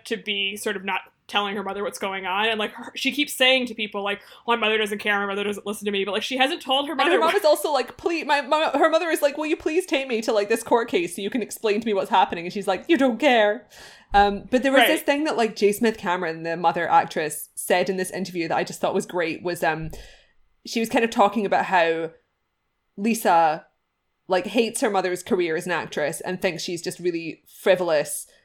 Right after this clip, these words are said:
Speaker 2: and this whole thing is pointless, and, like, phrases this in conversation, uh, to other people in a way that makes her mother sound more frivolous. So, like, when she's talking to the friend of the dead women, she's kind of like, "Oh, my mum's just focusing on a play right now."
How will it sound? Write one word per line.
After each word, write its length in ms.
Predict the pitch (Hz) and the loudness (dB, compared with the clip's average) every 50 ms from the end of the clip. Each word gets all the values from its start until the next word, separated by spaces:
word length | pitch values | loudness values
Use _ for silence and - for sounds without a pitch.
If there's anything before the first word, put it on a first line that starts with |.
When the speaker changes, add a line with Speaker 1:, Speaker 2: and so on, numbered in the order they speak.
| _ - | _ -4
Speaker 2:
and 120 | 180 185 | -2 0
this 160 | 190 185 - | 0 0 2
whole 160 | - 202 190 | 4 4 4
thing 160 | 180 214 175 175 | 4 2 -2 -2
is 100 | 170 - | -4 -2
pointless, 480 | - 190 170 123 151 147 113 151 - | 0 0 0 0 -2 -4 -4 -6 -6
and, 160 | - - 190 | -4 -4 -2
like, 160 | 190 196 196 196 | 0 -2 -2 -4
phrases 480 | - - 226 226 254 233 247 240 214 | -2 0 2 2 2 2 -2 -4 0
this 240 | - 190 180 180 - | 2 2 2 2 0
in 160 | - 185 185 | -4 -6 -4
conversation, 800 | - - 185 180 185 180 - 185 - - - 175 165 160 - - _ _ _ _ _ _ - | 0 0 0 0 0 0 0 0 0 -2 -4 -8 -10 -10 -12 -16 _ _ _ _ _ _ -2
uh, 240 | 175 165 160 143 - | 0 0 0 0 -2
to 160 | - 208 - | -2 0 0
other 200 | 180 180 180 175 | 0 0 0 -2
people 340 | 190 202 - - 175 165 160 | -4 -4 -2 0 0 0 0
in 140 | - 180 180 | 0 -2 -4
a 40 | |
way 160 | 165 180 180 175 | -2 -2 -2 -2
that 140 | - - | -4 -4
makes 240 | 180 185 175 170 - | -6 -6 -6 -6 -8
her 80 | - 175 | -4 -4
mother 220 | 165 160 160 170 | -2 -2 -2 -2
sound 180 | - 175 170 170 | -2 -4 -4 -2
more 160 | 170 165 156 | -4 -6 -4
frivolous. 400 | - 180 175 170 190 185 185 - | -4 -4 -4 0 0 -2 -2 -2
So, 80 | - 180 | -4 -4
like, 180 | 175 165 - | -4 -2 -2
when 120 | 185 190 185 | -4 -4 -4
she's 160 | - 196 185 | -4 -6 0
talking 400 | - 196 180 180 - 196 180 190 | 4 4 4 4 4 -2 -4 -4
to 120 | - 185 | -4 -4
the 80 | 175 180 | -2 -4
friend 460 | 180 - - 180 170 180 180 175 165 | -4 0 0 2 2 0 -2 -4 -6
of 140 | - 156 - | -8 -8 -6
the 60 | 180 | -4
dead 260 | 160 196 165 175 170 | 0 0 2 2 0
women, 340 | 170 160 151 143 135 - - - - - - - - | -2 -4 -4 -4 -6 -8 -10 -14 -20 -20 -20 -16 -8
she's 180 | - 220 220 | -6 -6 -2
kind 160 | - 233 196 | 0 0 0
of 80 | 185 180 | 2 2
like, 160 | 185 175 - | 2 2 2
"Oh, 80 | 185 190 | 2 0
my 100 | 185 175 | 0 0
mum's 260 | 180 185 185 190 185 | 0 0 0 0 -2
just 200 | - 208 196 - | -4 -6 -4 -4
focusing 320 | - 175 175 - - 175 | -4 -4 -4 -6 -8 -6
on 60 | 175 170 | -6 -8
a 40 | |
play 300 | - - - 165 165 170 | -8 -6 -4 -4 -2 -2
right 180 | 160 160 156 - | -2 -2 -2 -2
now." 380 | - 151 147 147 143 143 147 | -4 -4 -2 -2 -2 -4 -4